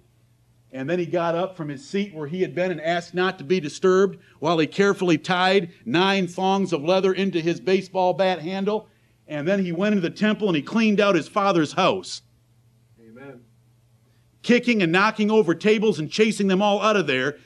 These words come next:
Speaker 1: Everybody knows the story. Nobody thinks about the implications. That is the Lord Jesus Christ. Do you know what I've heard all my life?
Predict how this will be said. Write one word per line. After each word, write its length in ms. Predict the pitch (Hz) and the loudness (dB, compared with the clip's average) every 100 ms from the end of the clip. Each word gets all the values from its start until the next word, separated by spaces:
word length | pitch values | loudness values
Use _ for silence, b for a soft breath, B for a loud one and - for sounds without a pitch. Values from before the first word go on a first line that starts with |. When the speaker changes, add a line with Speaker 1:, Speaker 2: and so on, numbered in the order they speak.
| b b b | b b b
Speaker 1:
Everybody 440 | - 247 240 240 226 | 0 2 4 4 4
knows 260 | 220 233 | 2 2
the 100 | 180 | 0
story. 600 | 180 - 240 180 143 160 - | -2 4 6 6 4 0 -4
Nobody 540 | 117 147 233 262 240 190 | -6 2 2 4 2 2
thinks 320 | 220 226 - | 0 -2 -2
about 240 | 202 220 | 0 0
the 140 | 208 220 | 2 0
implications. 760 | 214 180 233 233 175 160 165 b b | 2 0 2 2 2 -2 -4 b b
That 420 | 202 196 233 165 | -4 2 2 2
is 140 | 156 143 | 2 2
the 80 | 165 | 4
Lord 220 | 175 175 | 4 4
Jesus 340 | 175 165 156 | 2 0 -4
Christ. 500 | - 175 127 90 - _ b b b | -2 -2 -2 -4 -12 _ b b b
Do 80 | 208 | 0
you 40 | |
know 80 | 254 | 2
what 140 | 220 | 2
I've 180 | 220 208 | 2 0
heard 220 | 165 214 | 4 4
all 180 | 202 202 | 4 2
my 180 | 196 190 | 2 2
life? 360 | 185 190 214 | 2 2 0